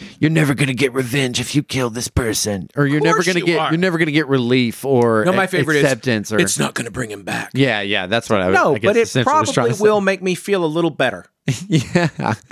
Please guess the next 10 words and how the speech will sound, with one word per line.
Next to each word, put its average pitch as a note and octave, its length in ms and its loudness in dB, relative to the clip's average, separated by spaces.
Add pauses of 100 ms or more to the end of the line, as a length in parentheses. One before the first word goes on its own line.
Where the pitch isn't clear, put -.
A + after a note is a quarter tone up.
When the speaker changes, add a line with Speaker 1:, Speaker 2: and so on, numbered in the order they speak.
(480)
Speaker 1:
I've, G3 340 -2
I F#3 180 0
guess E3 300 -2
I've D#3 160 2
thought, A#2 320 -2
I've C3+ 240 -2
thought G#2+ 280 -2
that G#2+ 140 2
way F#2+ 140 2
before, E2+ 580 -2